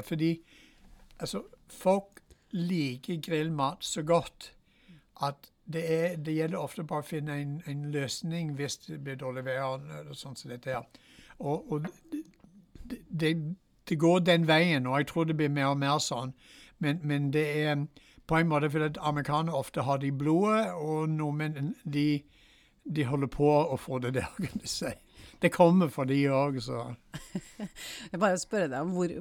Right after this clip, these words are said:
Speaker 2: hvorfor flyttet du til Stavanger? Jeg er bare litt nysgjerrig.
Speaker 1: Altså, min bror, han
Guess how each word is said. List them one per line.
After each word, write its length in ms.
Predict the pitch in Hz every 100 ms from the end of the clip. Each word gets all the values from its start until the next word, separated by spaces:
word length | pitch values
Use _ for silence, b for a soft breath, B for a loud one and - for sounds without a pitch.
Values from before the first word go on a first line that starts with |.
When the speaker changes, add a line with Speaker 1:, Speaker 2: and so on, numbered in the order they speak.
| 175
Speaker 2:
hvorfor 340 | 190 175 - 247
flyttet 320 | 311 226 151
du 80 | 151
til 160 | - 160
Stavanger? 400 | - 170 143 156
Jeg 80 | 170
er 80 | 156
bare 160 | 151
litt 140 | 156 170
nysgjerrig. 400 | - 151 147 160 - _ b b b b b b -
Speaker 1:
Altså, 260 | 151 175
min 420 | 170 175 165 190 202
bror, 380 | 160 165 180 156
han 480 | 123 170 180 180